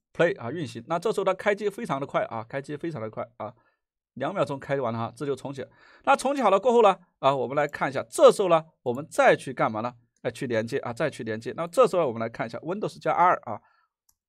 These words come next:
啊，Windows 加幺九二点，啊，幺六八点一点幺三九啊，幺三九。好，这时候呢，我们看一下，我们敲回车，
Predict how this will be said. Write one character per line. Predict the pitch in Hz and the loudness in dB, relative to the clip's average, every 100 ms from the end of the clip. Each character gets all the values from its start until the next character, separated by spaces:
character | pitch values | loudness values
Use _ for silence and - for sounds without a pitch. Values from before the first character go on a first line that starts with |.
| _ _ _ _ _ _ _ _ _ _ _ _ _ _ _ | _ _ _ _ _ _ _ _ _ _ _ _ _ _ _
啊， | 123 120 120 _ _ | -10 -10 -12 _ _
Windows | 165 180 | -6 -4
加 | 165 175 - | 0 0 0
幺 | 170 214 226 226 - _ | 2 4 4 0 -4 _
九 | - 127 110 107 | -6 -2 -2 0
二 | 202 180 123 | 2 2 0
点， | 120 101 101 _ _ | -2 -2 -4 _ _
啊， | 123 | -8
幺 | 160 180 185 | -2 0 2
六 | 180 123 | 0 0
八 | 131 143 147 | 2 4 2
点 | - 113 - | -2 -6 -6
一 | 165 180 | -12 -8
点 | 135 104 | -8 -8
幺 | 131 147 147 | -2 0 0
三 | 147 - 151 160 | -2 -2 -2 -4
九 | - 104 | -10 -10
啊， | 120 117 _ _ | -8 -10 _ _
幺 | 147 | -8
三 | 151 | -8
九。 | 131 - _ _ _ | -8 -14 _ _ _
好， | - - _ _ | -6 -6 _ _
这 | 226 | 2
时 | 180 | 4
候 | 165 | 2
呢， | 143 139 _ | 0 -2 _
我 | 110 | -10
们 | 117 | -10
看 | 117 117 | -6 -8
一 | |
下， | 113 110 - - | -6 -10 -10 -14
我 | 127 | -14
们 | |
敲 | 135 160 | -6 -4
回 | 151 131 | -4 -6
车， | 151 151 | -6 -8